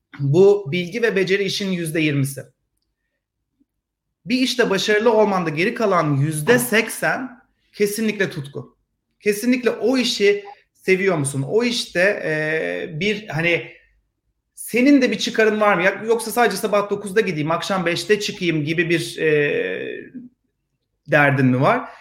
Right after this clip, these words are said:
Yoksa hani çünkü senin anlattığın örnekler, mesela hani dört Kasım, hani, e, sizin Peryon'da ödülü almanız, siz ne kadar seviniyorsanız ben de sizin kadar seviniyorum.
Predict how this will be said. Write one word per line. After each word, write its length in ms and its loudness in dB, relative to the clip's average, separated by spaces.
Yoksa 320 4
hani 120 2
çünkü 200 -10
senin 200 -2
anlattığın 520 -2
örnekler, 420 0
mesela 360 0
hani 340 -2
dört 280 2
Kasım, 420 -4
hani, 300 -6
e, 280 0
sizin 300 -8
Peryon'da 540 0
ödülü 520 4
almanız, 680 2
siz 280 -4
ne 160 4
kadar 220 6
seviniyorsanız 600 -2
ben 180 2
de 40 -2
sizin 260 -4
kadar 240 -6
seviniyorum. 480 -16